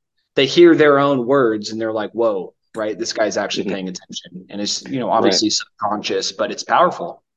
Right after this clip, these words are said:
Speaker 2: Mm-hmm. Yeah, that's, uh, that's what we talk a lot about, philosophies and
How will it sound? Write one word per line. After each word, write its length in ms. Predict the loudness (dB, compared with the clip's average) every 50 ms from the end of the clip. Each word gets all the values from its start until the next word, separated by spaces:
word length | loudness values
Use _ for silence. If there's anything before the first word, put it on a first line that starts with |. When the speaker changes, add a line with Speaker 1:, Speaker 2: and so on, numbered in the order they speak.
| _ _ _ _ _ _ -8 -6
Speaker 2:
Mm-hmm. 220 | -4 -4 -6 -8 _ _ -16 -14 -14 -16 -6 0
Yeah, 180 | 2 4 4 6
that's, 320 | 6 4 4 2 0 0
uh, 300 | 2 4 4 2 0 -2 -4 -4
that's 160 | -4 -4 -2
what 160 | -2 -2 0
we 100 | -2 -4
talk 200 | -2 -2 -2 0
a 40 | 0
lot 220 | 0 0 0 0 -2
about, 420 | -2 -4 -6 -8 -10 -12 -14 -16 _
philosophies 800 | -10 -8 -6 -6 -6 -8 -8 -10 -10 -8 -6 -4 -4 -4 -6 -8
and 100 | -10 -14